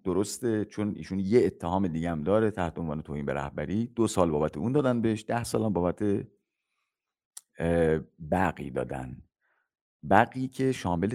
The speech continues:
تبصرهٔ مادهٔ دویست و هشتاد و شش می‌شده، یعنی مشمول مجازات اعدامش نکردن. و بعد اومدن این دوتا رو با هم ادغام کردن، همونجوری که آتنا جان توضیح داد، مطابق مادهٔ صد و سی و چهار به درستی توضیح داد. اون موقع دیگه بحث همون ده سال به عنوان اشد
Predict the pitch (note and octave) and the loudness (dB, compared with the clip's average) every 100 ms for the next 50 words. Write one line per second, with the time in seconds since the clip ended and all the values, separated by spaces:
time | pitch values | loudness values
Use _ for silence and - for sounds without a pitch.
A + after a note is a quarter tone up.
0 | - - - - E2+ G2+ D#2+ C2+ C2 - | -4 -8 -8 -4 2 4 4 2 -8 -12
1 | C2+ C2+ - - - - B1+ B1 A#1 - | -12 -12 -10 -12 -12 -16 -16 -14 -14 -10
2 | B1 C2 C#2+ E2+ E2 D2 C#2+ C2+ C#2 A#1 | -8 -6 -2 0 0 -2 -6 -6 -4 -6
3 | - D2 C2+ C#2+ C2+ B1+ A#1+ D2 F#2 G2+ | -10 -10 -8 -8 -8 -6 -4 -2 0 0
4 | - D2 - - G1+ _ _ _ _ _ | -2 -4 -6 -14 -18 _ _ _ _ _
5 | _ A2 B2 A2 A2 A2+ G2 F#2+ F#2 F2 | _ 6 6 8 6 4 4 2 2 2
6 | D#2 C#2+ F2+ C3+ D3 D3 C#3 D3 D3 B2+ | -2 -2 0 2 2 2 2 0 -2 -2
7 | B2+ A#2+ A#2+ A#2 B2 A2+ A2 A#2 A#2 A2 | -2 -2 0 0 0 -4 -4 -4 -4 -4
8 | A2+ B2 C#3 - _ _ _ _ _ - | -2 -2 -4 -8 _ _ _ _ _ -4
9 | A2 A2 G#2+ G#2 G#2+ G#2+ G2 - G2 A2 | 4 6 6 4 2 0 -2 -4 -6 -2
10 | G#2+ G2 G2 F2 F#2+ F#2+ F#2 F#2 - - | -2 0 0 -2 -4 -2 -2 -2 -2 -2
11 | - C3 B2 C3 A#2 A2 A#2 A2+ G#2 F#2 | -2 0 4 4 6 6 6 4 2 2
12 | F2 F#2 E2 F2+ E2 C#2+ D2 - F2+ F#2+ | 2 0 0 0 -2 -4 -4 2 4 4
13 | E2+ D2+ D2 D2 - - D2+ | 2 0 -2 -4 -6 -4 -4